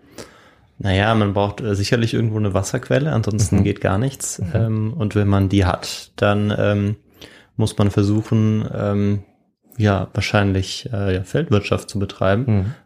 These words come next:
Speaker 1: weil Jagen ist wahrscheinlich schwierig, äh, in
Speaker 2: Ja.
Speaker 1: der Wüste.
Speaker 2: Ja, genau.
Speaker 1: Ähm, genau, also ich würde sagen, erstmal ohne Wasser geht gar nichts. Und
Speaker 2: Ja.
Speaker 1: wenn man das Wasser dann hat, dann muss man das eben so nutzen, dass man, ähm,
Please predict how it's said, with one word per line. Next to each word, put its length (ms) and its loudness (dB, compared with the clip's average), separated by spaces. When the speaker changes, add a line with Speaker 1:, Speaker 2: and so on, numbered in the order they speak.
Speaker 1:
weil 240 2
Jagen 420 2
ist 160 -4
wahrscheinlich 400 -2
schwierig, 600 -4
äh, 400 -4
in 80 -10
Speaker 2:
Ja. 160 4
Speaker 1:
der 160 4
Wüste. 420 0
Speaker 2:
Ja, 160 -2
genau. 300 -2
Speaker 1:
Ähm, 680 2
genau, 320 2
also 480 0
ich 200 -6
würde 160 0
sagen, 240 0
erstmal 340 -2
ohne 180 2
Wasser 240 0
geht 220 -4
gar 180 0
nichts. 320 -2
Und 60 2
Speaker 2:
Ja. 60 2
Speaker 1:
wenn 100 2
man 180 2
das 140 -2
Wasser 180 2
dann 160 0
hat, 240 -4
dann 160 0
muss 160 -4
man 100 2
das 140 0
eben 140 2
so 140 2
nutzen, 360 0
dass 240 -4
man, 340 0
ähm, 520 0